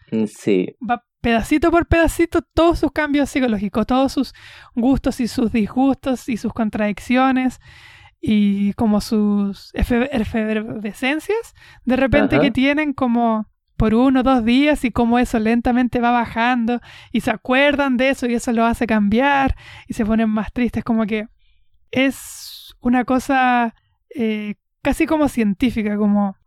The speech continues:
Speaker 2: de mirar con un
Speaker 1: Mm.
Speaker 2: microscopio como todos los procesos pequeñitos de su psicología.
Speaker 1: Sí, como que los mínimos cambios de ánimo,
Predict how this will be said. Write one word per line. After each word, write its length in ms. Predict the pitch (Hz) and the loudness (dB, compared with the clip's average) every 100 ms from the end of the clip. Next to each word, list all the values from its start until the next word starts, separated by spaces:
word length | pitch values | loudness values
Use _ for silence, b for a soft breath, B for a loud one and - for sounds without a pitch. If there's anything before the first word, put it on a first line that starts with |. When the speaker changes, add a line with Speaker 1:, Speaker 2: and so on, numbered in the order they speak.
| _ _ _ - | _ _ _ -4
Speaker 2:
de 160 | 233 | 0
mirar 360 | 226 226 254 - _ _ _ - | 2 2 0 -2 _ _ _ -6
con 300 | 156 127 - | 0 4 4
un 100 | 247 | 4
Speaker 1:
Mm. 20 | |
Speaker 2:
microscopio 800 | 277 254 220 - - 262 320 339 427 480 _ _ _ _ _ _ - | 4 2 -2 -4 -4 0 2 2 2 -2 _ _ _ _ _ _ -8
como 240 | 240 226 | -2 0
todos 260 | 220 262 294 | 2 2 4
los 140 | 302 - _ _ _ | 2 -2 _ _ _
procesos 480 | - 220 302 - 302 | 0 2 2 2 0
pequeñitos 760 | - 240 240 220 277 - 381 349 | 0 0 2 2 2 2 0 -2
de 100 | 302 | -4
su 120 | 277 | -6
psicología. 540 | 294 277 254 - - _ _ _ _ _ 104 | -8 -8 -8 -10 -18 _ _ _ _ _ -2
Speaker 1:
Sí, 140 | 95 | 0
como 320 | 98 98 104 | 0 0 -2
que 80 | - _ - | -6 _ -6
los 200 | 113 110 | -2 0
mínimos 480 | 139 160 165 165 - | 2 2 0 -4 -2
cambios 380 | 143 151 151 131 | -4 0 -2 2
de 140 | 127 | 2
ánimo, 680 | 143 143 139 135 127 - | 2 2 0 -2 -4 -10